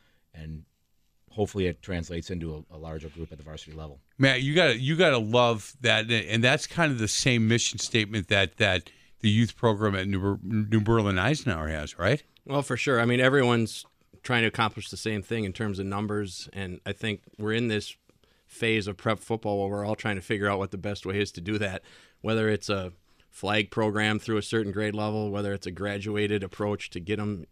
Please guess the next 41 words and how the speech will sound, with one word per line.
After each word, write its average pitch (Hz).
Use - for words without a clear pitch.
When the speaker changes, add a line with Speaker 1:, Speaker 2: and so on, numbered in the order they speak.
Speaker 3:
to 98
freshman 104
year. 107
Um, 95
I -
mean, 107
we 131
have 135
an 120
interesting 107
setup 117
now 101
where 101
we've 113
combined 107
our, 107
we 123
got 135
rid 131
of 123
our 117
third 120
and 101
fourth 113
grade 110
tackle 101
program 98
before 98
last 101
season 98
and 95
combined 101
with 98
New 101
Berlin 98
West -
to 98
form 95
a 87
flag 104
league. 92